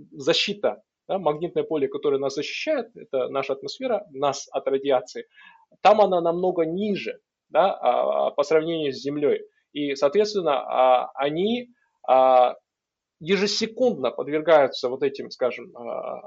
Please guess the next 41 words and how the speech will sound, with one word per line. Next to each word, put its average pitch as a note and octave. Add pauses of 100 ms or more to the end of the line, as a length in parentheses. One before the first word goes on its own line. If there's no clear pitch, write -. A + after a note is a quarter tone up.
(120)
об-, -
обстрелу F3
разных D3
лучей, G#3
разных C#3+
радиаций G#3+
и D3+
так C#3
далее. A#2 (340)
А, C3 (140)
хороший G3+
вопрос. -
Щас E3+
все F3+
работают, E3+
как F3
это D#3+
все -
предотвратить, E3
так D#3
как, B2+ (180)
а, B2
на C3
Луне D#3
и C3
на C3
Марсе D3
там C3+
будет B2+
еще -
сильнее, G3+ (440)
а, B2
и C3+
таким D#3+
образом, C#3
а, A#2
вероятность, C#3+
а, A#2+
опухолевых B2+
заболеваний D3
будет E3